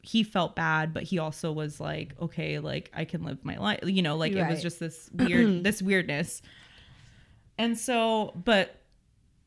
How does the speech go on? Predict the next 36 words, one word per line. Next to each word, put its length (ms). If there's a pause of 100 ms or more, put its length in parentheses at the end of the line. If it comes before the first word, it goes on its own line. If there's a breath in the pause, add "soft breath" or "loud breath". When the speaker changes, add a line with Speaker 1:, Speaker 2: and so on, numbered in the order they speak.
(460)
Speaker 1:
you 160
know, 220
he 220
always 360
has 260
this 180
impulsiveness. 680
I 100
don't 140
know 140
how, 320
how 220
else 180
to 60
explain 440
it, 240
but 220
then, 260
um, 460 (220)
he, 760
um, 600 (800)
proposed 640
on 140
Christmas. 1080 (140)
We 100
found 260
out, 280 (140)
um, 300
Jude 220
was 180
a 40
girl, 320
like, 160
right 180
before. 640 (480 loud breath)
And 460